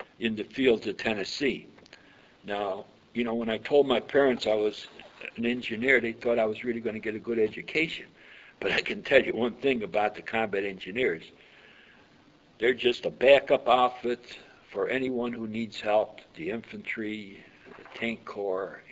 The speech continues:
anybody that needs manpower, needs something built, needs something destroyed. That's what the combat engineers is all about. It's a lot of hard work.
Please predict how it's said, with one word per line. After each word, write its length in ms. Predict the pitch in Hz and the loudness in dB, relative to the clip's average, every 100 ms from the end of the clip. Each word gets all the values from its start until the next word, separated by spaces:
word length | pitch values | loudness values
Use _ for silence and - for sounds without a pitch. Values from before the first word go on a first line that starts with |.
| - | -6
anybody 720 | 135 131 110 98 101 101 104 - - - - - | -4 -4 -6 -6 -6 -8 -14 -20 -20 -20 -20 -12
that 160 | - 95 | -8 -8
needs 360 | 107 107 - - | -8 -10 -12 -8
manpower, 1080 | 113 120 120 - 117 113 117 113 110 113 - - - | -4 -4 -4 -8 -2 2 2 0 -2 -6 -16 -20 -12
needs 280 | 120 113 | -12 -12
something 520 | - 127 117 113 117 101 - | -8 -8 -8 -10 -12 -12 -4
built, 400 | 131 120 113 - 113 | 0 0 0 -6 -10
needs 340 | 123 113 - | -10 -12 -16
something 480 | - - - 120 120 | -10 -8 -8 -12 -10
destroyed. 720 | 107 - - 139 127 120 123 - - - - - _ - 107 | -10 -10 -4 0 2 2 -2 -6 -20 -20 -20 -20 _ -14 -4
That's 300 | 107 - - | -4 -4 -10
what 180 | 107 | -10
the 100 | - | -8
combat 480 | 104 101 98 95 92 | -2 -2 -2 -6 -8
engineers 580 | 98 92 92 95 95 - | -10 -12 -14 -10 -10 -10
is 160 | 85 185 | -12 -8
all 200 | 98 - | -6 -8
about. 360 | - 87 - - - - - | -10 -12 -12 -18 -20 -20 -14
It's 80 | |
a 60 | 101 | -6
lot 260 | 113 147 175 | -2 2 2
of 100 | 131 | 2
hard 300 | 151 147 110 | 0 0 0
work. 320 | 113 - | -2 -2